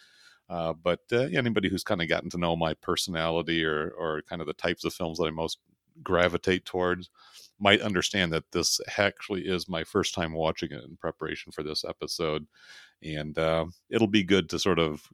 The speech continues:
get this one behind, behind me, though I, I do genuinely say I wanna hear what you guys have to say about it, 'cause I think you're gonna give me and our listeners some good things to think about and some interesting perspectives on this film. So, um, yeah, I've said a little bit about it already, shared a few thoughts. Um,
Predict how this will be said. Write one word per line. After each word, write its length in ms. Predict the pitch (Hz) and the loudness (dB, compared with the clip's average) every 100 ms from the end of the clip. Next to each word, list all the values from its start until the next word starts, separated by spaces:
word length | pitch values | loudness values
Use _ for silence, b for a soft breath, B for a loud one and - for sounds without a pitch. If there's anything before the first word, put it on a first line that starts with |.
| - | -8
get 200 | 92 87 | -6 -2
this 180 | 87 - | -4 -4
one 300 | 85 78 80 | -6 -6 -4
behind, 480 | 82 80 80 85 98 | -2 0 2 0 0
behind 420 | 85 107 113 117 | 4 8 8 6
me, 240 | 113 113 110 | 4 2 0
though 160 | 82 78 | 0 0
I, 240 | 78 78 | 0 -4
I 100 | 80 | -8
do 280 | 82 95 90 87 _ | -6 -4 -4 -6 _
genuinely 480 | - 90 90 85 82 | -2 0 0 -2 -2
say 240 | - 95 76 | 0 2 2
I 40 | |
wanna 360 | 78 78 76 78 - | 0 -2 -4 -6 -4
hear 140 | 87 | -2
what 180 | 85 - | -2 -4
you 60 | |
guys 240 | 90 82 - | -4 -2 -2
have 140 | 82 | -4
to 60 | 73 | -4
say 200 | - 80 | -4 -4
about 260 | 76 78 | -2 -2
it, 100 | 78 | -2
'cause 120 | - 85 | -4 -4
I 60 | |
think 180 | 78 78 | -4 -4
you're 80 | 82 | -4
gonna 160 | 80 | -2
give 180 | 76 78 | -2 -4
me 240 | 82 82 80 B B B B B B B | -2 -4 -6 B B B B B B B
and 100 | 135 | 8
our 140 | 127 | 10
listeners 400 | 110 - 98 80 | 10 8 4 2
some 140 | 90 87 | 0 0
good 160 | 90 | 2
things 220 | 98 85 | 2 -2
to 100 | - | -2
think 240 | 78 110 104 | -2 0 2
about 440 | 98 101 101 107 | 6 8 8 4
and 260 | 92 85 76 | -4 -6 -6
some 160 | 90 87 | -6 -6
interesting 400 | - 78 87 80 | -6 -6 -6 -6
perspectives 680 | 87 - 90 - 85 78 - - | -6 -4 -4 -4 -6 -6 -6 -4
on 300 | 90 85 76 | -2 -2 -2
this 420 | 73 - - - | -2 -2 -4 -6
film. 400 | 110 95 76 73 _ _ B B B B | 0 0 -2 -12 _ _ B B B B
So, 500 | - 135 131 131 127 | 6 10 12 10 8
um, 380 | 131 135 131 131 | 6 6 6 4
yeah, 160 | 165 | 8
I've 100 | 139 | 8
said 180 | - 190 | 8 8
a 60 | 143 | 8
little 260 | 123 131 | 8 6
bit 160 | 113 117 | 6 4
about 240 | 104 107 | 4 4
it 80 | 104 | 4
already, 440 | 101 101 104 113 76 | 2 2 2 0 -2
shared 260 | - 95 | -2 0
a 40 | 85 | -2
few 260 | - 98 | -2 -2
thoughts. 540 | 92 - 101 101 - 127 | 0 2 4 4 2 0
Um, 400 | 120 123 127 | 2 0 -2